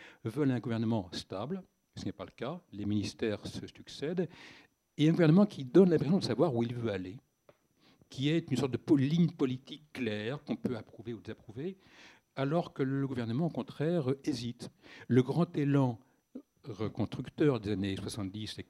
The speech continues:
début des années quatre-vingts est retombé. Jusqu'en quatre-vingt-cinq, c'est l'époque des grandes lois, loi Ferry, loi Naquet sur le divorce, loi sur les, qui autorise le syndicat.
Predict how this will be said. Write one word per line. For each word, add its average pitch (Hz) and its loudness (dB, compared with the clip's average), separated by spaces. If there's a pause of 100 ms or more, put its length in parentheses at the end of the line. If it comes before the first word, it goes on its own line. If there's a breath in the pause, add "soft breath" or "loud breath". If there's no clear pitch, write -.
(120)
début 95 -10
des 87 -8
années 95 -6
quatre-vingts 170 -2
est 131 -4
retombé. 127 -6 (440 soft breath)
Jusqu'en - -6
quatre-vingt-cinq, 147 -2 (500 soft breath)
c'est - -6
l'époque - -6
des - -8
grandes 117 -4
lois, 120 2
loi 90 -8
Ferry, 135 -2 (300 loud breath)
loi 104 -4
Naquet 107 -4
sur 104 -6
le 101 -12
divorce, 107 -8
loi 107 -4 (280 soft breath)
sur 107 -4
les, 101 -4 (200)
qui - -6
autorise 104 -6
le - -16
syndicat. 139 -8